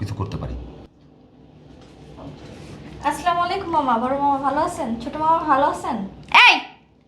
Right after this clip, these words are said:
Speaker 3: তুমি এখানে কেন? কাজ শেষ হয়েছে সব?
Speaker 2: জি আম্মু, সব কাজ শেষ করে আসছি।
Speaker 3: বাগানে পানি দিতে বলছিলাম, দিছিলা?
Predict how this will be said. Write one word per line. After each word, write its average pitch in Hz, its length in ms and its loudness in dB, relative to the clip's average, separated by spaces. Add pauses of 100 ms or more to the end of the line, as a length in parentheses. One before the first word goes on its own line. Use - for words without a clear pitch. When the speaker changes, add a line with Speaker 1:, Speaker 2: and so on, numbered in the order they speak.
(160)
Speaker 3:
তুমি 392 200 -2
এখানে 440 280 8
কেন? 302 120 8 (1160)
কাজ 370 200 8
শেষ 466 180 10
হয়েছে 508 180 8 (100)
সব? 370 160 12 (420)
Speaker 2:
জি - 80 -16 (100)
আম্মু, 302 200 -10 (140)
সব 294 100 -10 (100)
কাজ 269 100 -12 (100)
শেষ 254 120 -10 (100)
করে 240 220 -6
আসছি। - 280 -12 (300)
Speaker 3:
বাগানে 440 360 10
পানি 453 220 8
দিতে 466 220 2
বলছিলাম, 453 360 6
দিছিলা? 523 340 8